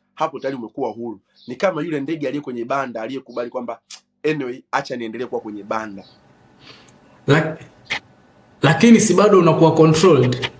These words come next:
Speaker 1: Laki-, lakini unakuwa huru, ushajua uhuru wako. <laughs> Ni kweli, unakuwa kwenye banda. Yes, unakuwa mtumwa. Ni kweli kabisa, unakuwa mtumwa. Si kama ndege. Yaani tu kama ndege, tayari najua niko kwenye banda.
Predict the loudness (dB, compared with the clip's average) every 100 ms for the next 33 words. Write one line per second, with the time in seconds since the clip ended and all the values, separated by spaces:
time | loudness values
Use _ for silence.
0 | -20 -18 -10 -8 -8 -8 -6 -6 -2 -4
1 | -2 -4 -4 -10 -12 -12 -12 -12 -10 -10
2 | -10 -6 -6 -6 _ -20 _ -20 -20 -20
3 | _ -18 -18 _ -14 -14 -8 -6 -2 -2
4 | -2 -4 -4 -4 -6 -8 -4 -6 -6 -14
5 | -16 _ -16 -16 _ _ _ -16 -12 -10
6 | -8 -10 -12 -16 -16 -16 -16 -18 -10 -10
7 | -8 -10 -10 -12 -12 -10 -12 -12 -16 -16
8 | -6 -4 -4 -4 -6 -6 -8 -14 -16 _
9 | _ -16 -14 -14 -12 -10 -8 -10 -10 -12
10 | -12 -18 -12 -10 -10 -14 -14 -18 -18 -16
11 | -10 -6 -6 -8